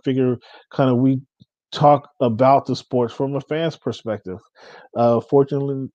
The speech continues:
fortunately enough, I've been able to kinda take this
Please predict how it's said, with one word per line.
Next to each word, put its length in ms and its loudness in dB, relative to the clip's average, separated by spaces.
fortunately 600 0
enough, 380 -4
I've 300 -2
been 180 -2
able 240 -2
to 260 -2
kinda 240 2
take 320 2
this 360 -2